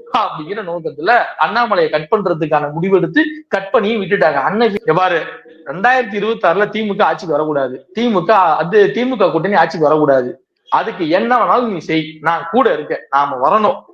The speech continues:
தி மு க வந்துடக்கூடாது அப்படின்னு சொல்லிட்டு ஒரு விஷயத்த வந்து டீல் பேசதான் எடப்பாடி பழனிசாமியை கூப்பிட்டு அமித்ஷா பேசினாரு. அமித்ஷா இருந்துட்டு, "ஓ பி எஸ், டி வி,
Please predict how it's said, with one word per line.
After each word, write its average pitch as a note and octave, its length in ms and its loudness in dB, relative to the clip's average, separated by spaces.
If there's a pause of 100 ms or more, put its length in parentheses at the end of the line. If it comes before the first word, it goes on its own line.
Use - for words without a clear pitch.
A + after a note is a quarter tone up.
(300)
தி D#4+ 160 -2
மு D4 160 -2
க C#4+ 220 4
வந்துடக்கூடாது G3+ 540 0 (160)
அப்படின்னு F3+ 480 0
சொல்லிட்டு F3+ 480 -6 (360)
ஒரு G3 160 2
விஷயத்த G#3+ 420 0
வந்து G3+ 220 2
டீல் A3 280 0
பேசதான் F#3 520 2 (440)
எடப்பாடி A3 460 2
பழனிசாமியை E3+ 640 -2
கூப்பிட்டு D#3+ 320 0
அமித்ஷா E3+ 260 -2 (120)
பேசினாரு. D#3 520 2 (180)
அமித்ஷா - 320 -2
இருந்துட்டு, A3 340 0
"ஓ B3 240 4
பி B3+ 80 -4
எஸ், B3 260 -4
டி B3 160 -2
வி, A#3 100 -2